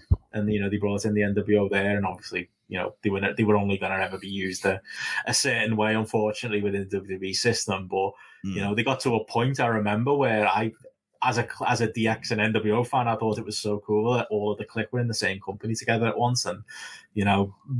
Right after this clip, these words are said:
Speaker 1: right when they seemed to be doing something with that and teasing Triple H doing something with the N W O, Hall had had some kind of personal problem again. And they did that. They did a great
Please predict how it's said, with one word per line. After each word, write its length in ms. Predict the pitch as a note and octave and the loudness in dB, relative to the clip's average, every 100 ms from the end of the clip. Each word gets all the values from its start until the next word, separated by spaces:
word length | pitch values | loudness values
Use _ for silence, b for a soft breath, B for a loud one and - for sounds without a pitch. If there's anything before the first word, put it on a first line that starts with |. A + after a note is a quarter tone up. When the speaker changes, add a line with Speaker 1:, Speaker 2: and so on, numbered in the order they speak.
| A#2 | 0
Speaker 1:
right 300 | B2 A#2+ A2+ | 0 0 0
when 220 | A#2 A2 | 0 2
they 100 | G#2+ | 2
seemed 320 | G#2 A2+ G#2+ | 2 0 0
to 100 | G2+ | -2
be 160 | G#2+ G#2 | -4 -4
doing 300 | - G#2 A2+ | -2 0 0
something 400 | - B2+ A#2+ B2 | 0 0 2 2
with 160 | B2 - | 0 2
that 260 | B2 A#2 | 2 0
and 100 | G2+ | -2
teasing 440 | - G#2+ A2 A2 A2+ | -8 -4 -2 0 -2
Triple 340 | C3 - A2 | -2 0 2
H 200 | A2 - | 2 0
doing 180 | A#2+ A2+ | -2 0
something 340 | A#2 A2+ A2+ | -2 -2 -2
with 140 | G#2+ A2+ | -4 0
the 140 | A2+ | 0
N 160 | A2+ A2+ | 0 0
W 280 | G#2+ A2+ A2+ | -2 2 2
O, 300 | A2+ A2+ A2+ b b b b _ | 4 2 -2 b b b b _
Hall 400 | - G#2 G2+ F#2+ F#2+ | -2 0 2 0 -4
had 100 | G#2 | -4
had 180 | F#2+ F#2+ | -4 -4
some 200 | - G2+ | -6 -2
kind 200 | G2 F#2+ | -2 -2
of 40 | - | -2
personal 340 | G2+ F#2+ A2+ | -2 -2 -2
problem 240 | A2+ G#2+ | 0 2
again. 300 | A2+ G#2+ G2+ | 2 2 0
And 200 | F#2+ G2 - b b - | -2 -8 -14 b b -4
they 60 | |
did 220 | A2 G#2+ | 2 2
that. 120 | A#2 G#2 B | 2 -2 B
They 80 | C3+ | 0
did 100 | C#3 | 0
a 40 | |
great 260 | C3+ C3 | 2 0